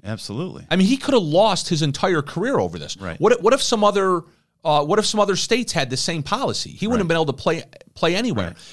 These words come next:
Speaker 2: But, and one of the struggles that you and I have run into all along is if more people would stand arm in arm with what we're doing, then,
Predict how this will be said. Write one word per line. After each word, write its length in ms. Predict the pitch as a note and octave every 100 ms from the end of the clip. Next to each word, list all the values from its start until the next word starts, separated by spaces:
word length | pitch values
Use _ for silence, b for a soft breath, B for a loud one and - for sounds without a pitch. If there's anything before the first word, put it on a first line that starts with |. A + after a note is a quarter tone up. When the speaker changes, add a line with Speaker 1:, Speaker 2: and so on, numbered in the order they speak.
| B
Speaker 2:
But, 100 | -
and 120 | F#3+ G3
one 120 | C#4
of 60 | C4+
the 100 | F3+
struggles 440 | - G#3+ G3 E3
that 60 | D3+
you 160 | D#3+
and 80 | E3+
I 120 | E3 D#3+
have 160 | B2+
run 160 | C3+ D#3
into 320 | A3+ - C#3+
all 200 | C3+ C3
along 340 | C3+ F3+ D#3
is 340 | A2 A#2+ A#2 - B B
if 180 | D3 C#3+
more 280 | D3+ G#3+
people 440 | A3 - G3+ F#3+ C3
would 140 | A#2+
stand 520 | - - D3+ D3 C3 B2
arm 240 | C3 C3 C3
in 100 | A#2+
arm 280 | C3 B2+
with 160 | A2+ -
what 160 | B2 B2+
we're 120 | G#2+
doing, 520 | G2 F3+ C3+ G2 F#2+ B B
then, 420 | A2+ C3 B2 A#2+